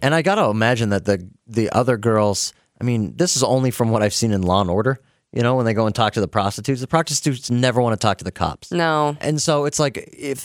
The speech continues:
Speaker 1: if no one's gonna help us, what are we gonna do?
Speaker 2: Yeah.
Speaker 1: You know,
Speaker 2: I think
Speaker 1: so
Speaker 2: they
Speaker 1: it's like,
Speaker 2: kinda know that
Speaker 1: it's like the
Speaker 2: their own stereotype is
Speaker 1: Yeah.
Speaker 2: enforced on them as well.
Speaker 1: Yeah, so it's like a super difficult situation
Speaker 2: Yeah.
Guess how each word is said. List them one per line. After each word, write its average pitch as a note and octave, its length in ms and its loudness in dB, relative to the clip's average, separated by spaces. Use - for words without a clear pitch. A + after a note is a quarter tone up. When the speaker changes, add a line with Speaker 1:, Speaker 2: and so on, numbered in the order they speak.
Speaker 1:
if D#3 140 0
no G3 120 2
one's G#3+ 160 0
gonna C3+ 140 2
help A#2 300 0
us, - 340 0
what E3 160 2
are D#3 40 2
we C#3+ 80 4
gonna G#2 140 0
do? E2+ 380 -2
Speaker 2:
Yeah. C3+ 420 2
Speaker 1:
You B2+ 60 0
know, B2+ 60 0
Speaker 2:
I F3 80 2
think - 140 0
Speaker 1:
so - 20 -2
Speaker 2:
they D3 60 0
Speaker 1:
it's - 100 -2
like, - 100 2
Speaker 2:
kinda D#3+ 100 0
know D3 200 2
that C#3 160 0
Speaker 1:
it's - 100 -2
like G3+ 100 0
the D#3 80 0
Speaker 2:
their D3 280 0
own D3 200 2
stereotype C3+ 680 0
is B2 100 2
Speaker 1:
Yeah. A2 180 0
Speaker 2:
enforced B2+ 460 0
on B2+ 140 0
them B2+ 120 0
as B2+ 140 -2
well. B2+ 320 0
Speaker 1:
Yeah, A#2+ 160 0
so - 140 -2
it's A#2+ 100 -2
like D#3 100 0
a G#2 40 -2
super D3 500 0
difficult A#2+ 460 -2
situation A2 420 2
Speaker 2:
Yeah. C3+ 380 2